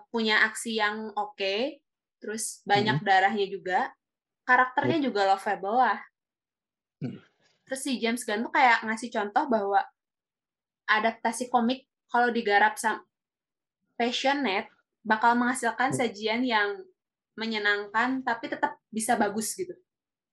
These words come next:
Speaker 2: Iya, benar.
Speaker 1: Gue kasih rating empat per lima.
Speaker 2: Oke. Em,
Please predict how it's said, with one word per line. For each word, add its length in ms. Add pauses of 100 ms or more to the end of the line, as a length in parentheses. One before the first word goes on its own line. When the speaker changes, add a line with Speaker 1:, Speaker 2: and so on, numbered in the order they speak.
(380)
Speaker 2:
Iya, 460 (240)
benar. 220 (1800)
Speaker 1:
Gue 240
kasih 320
rating 400
empat 160
per 160
lima. 160 (1200)
Speaker 2:
Oke. 480 (1120)
Em, 520